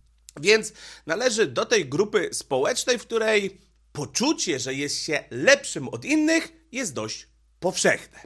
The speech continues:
Politycy, ludzie z kasą, ludzie mediów, tak zwani celebryci, dość powszechnie uważają się za lepszych od innych.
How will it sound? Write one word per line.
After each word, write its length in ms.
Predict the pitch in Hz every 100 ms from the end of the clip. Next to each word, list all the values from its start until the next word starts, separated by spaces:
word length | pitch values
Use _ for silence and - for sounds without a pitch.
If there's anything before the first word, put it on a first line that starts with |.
| - - - - _
Politycy, 1080 | 302 302 269 - 269 240 - 240 220 208 180
ludzie 320 | 123 113 120 170
z 120 | -
kasą, 800 | 254 247 226 214 226 202 196 180
ludzie 600 | 143 110 95 123 143 151 160
mediów, 840 | 208 247 233 185 202 208 196 -
tak 180 | 131 123
zwani 260 | 139 151
celebryci, 680 | 151 190 202 254 294 285 269 - - _
dość 440 | 226 381 370 - _ -
powszechnie 760 | 240 214 - 151 - 190 247
uważają 720 | - 202 165 135 139 175 180 156
się 280 | 135 139
za 320 | 120 123 123 123 _ _
lepszych 520 | 165 160 127 - 135
od 140 | 135 135
innych. 440 | 196 156 87 -